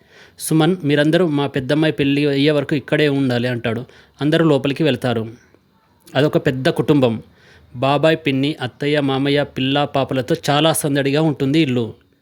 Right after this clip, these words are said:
ఇక్కడే మనకు ఎంట్రీ ఇస్తాడు రష్మిక మామయ్య బ్రహ్మానందం. బ్రహ్మానందం మహేష్ని పిలిచి, "ఏమయ్యా, సిటీలో ఏం చదువుతున్నావు?" అని అడుగుతాడు. మహేష్ సైలగా-, సైలెంట్గా చిరునవ్వు నవ్వుతాడు.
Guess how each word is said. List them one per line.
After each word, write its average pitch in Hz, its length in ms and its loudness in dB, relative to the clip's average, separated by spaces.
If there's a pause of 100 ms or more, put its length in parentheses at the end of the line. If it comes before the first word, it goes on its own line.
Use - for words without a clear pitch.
(640)
ఇక్కడే 180 300 2
మనకు 165 280 -2
ఎంట్రీ 143 420 -2
ఇస్తాడు 131 560 -6
రష్మిక 160 340 -2
మామయ్య 139 380 2
బ్రహ్మానందం. 131 800 0 (720)
బ్రహ్మానందం 151 680 2
మహేష్ని 147 380 2
పిలిచి, 147 300 -6 (200)
"ఏమయ్యా, 156 380 0
సిటీలో 165 380 2
ఏం 147 180 2
చదువుతున్నావు?" 156 540 0
అని 147 180 2
అడుగుతాడు. 131 480 -2 (840)
మహేష్ 165 300 2
సైలగా-, 165 580 0
సైలెంట్గా 160 540 0
చిరునవ్వు 170 420 2
నవ్వుతాడు. 139 520 0